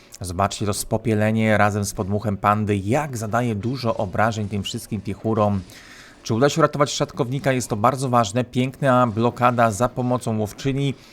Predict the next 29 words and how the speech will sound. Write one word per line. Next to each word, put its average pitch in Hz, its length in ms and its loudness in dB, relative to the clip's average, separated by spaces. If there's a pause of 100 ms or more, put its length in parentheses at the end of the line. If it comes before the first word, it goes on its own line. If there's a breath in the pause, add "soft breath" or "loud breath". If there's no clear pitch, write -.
(100)
Stracona 233 560 -2
w 160 60 -4
zamian 147 260 0
Panda, 143 520 4 (320 loud breath)
ale 127 200 6
jak 120 380 4
najbardziej 131 480 2
była 113 200 4
to - 200 -2
świetna 147 680 -2
wymiana 104 540 2
dla 101 540 4 (720 loud breath)
nocnego 120 520 0
elfa. 104 360 2
Panda 135 680 4
ze 113 120 -4
szatkownika, 107 840 0 (120)
bardzo 101 440 -6
dobra 104 260 0
wymiana. 101 460 2 (240 loud breath)
Zobaczcie, 110 520 0 (200 loud breath)
dlaczego 123 300 0
jest 165 80 0
to 156 80 -4
dobra 131 220 2
wymiana, 120 300 0
może 104 220 -2
wytłumaczymy. 107 600 -4 (360 loud breath)
Zobaczcie, 202 320 -2